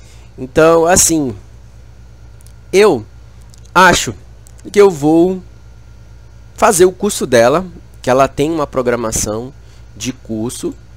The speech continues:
Inclusive, na verdade, foi até engraçado que eu peguei, né, o, a informação em outro grupo, que ela faz mentoria nessa questão, né? Olha o valor, bem tranquilo.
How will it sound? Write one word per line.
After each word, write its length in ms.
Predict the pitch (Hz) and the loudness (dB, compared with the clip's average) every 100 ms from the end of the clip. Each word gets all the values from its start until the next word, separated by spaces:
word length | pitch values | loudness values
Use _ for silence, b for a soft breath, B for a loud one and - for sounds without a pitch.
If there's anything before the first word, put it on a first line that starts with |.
| - | -20
Inclusive, 640 | 117 123 110 120 127 131 113 - b b b - | -12 -10 -6 -6 -6 -8 -8 -18 b b b -10
na 120 | 117 | -6
verdade, 360 | 120 120 123 - | -4 0 0 0
foi 180 | 127 | 0
até 200 | 120 135 | 0 0
engraçado 880 | 143 147 120 113 - 131 147 127 110 104 - b b b | 0 2 2 0 2 2 2 0 -4 -10 -20 b b b
que 180 | - 135 | -6 0
eu 160 | 131 | 0
peguei, 680 | 135 - 151 123 120 139 151 | 0 -2 -4 -2 -2 0 0
né, 340 | 127 123 139 135 - - - - - - - | -2 -2 -4 -8 -16 -20 -20 -20 -20 -20 -16
o, 380 | 123 120 120 120 | -10 -8 -8 -4
a 100 | 113 | -4
informação 760 | 135 - 139 135 131 - 139 143 | -4 -2 -2 0 -2 -2 -2 -2
em 160 | 139 | -2
outro 380 | 147 220 233 202 | 0 0 -2 -8
grupo, 580 | 135 139 160 185 220 247 - - b b b b - - | -4 0 0 0 -4 -12 -14 -20 b b b b -20 -16
que 80 | - | -4
ela 120 | 113 | -2
faz 280 | 117 123 120 | 0 -2 -2
mentoria 840 | 123 131 165 156 123 117 143 170 | -2 -4 -2 -4 -2 -2 -2 -2
nessa 220 | 117 110 - | -2 -6 -8
questão, 600 | 110 110 - 104 135 160 | -8 -10 -6 -4 -4 -4
né? 220 | 127 135 | -4 -4
Olha 200 | 139 151 | -4 -4
o 40 | |
valor, 460 | 131 127 120 117 101 - - - | 0 0 0 -4 -6 -12 -20 -18
bem 240 | 104 147 247 | -2 0 0
tranquilo. 800 | 208 151 131 120 113 131 175 | -2 -4 -4 -6 -4 -2 -2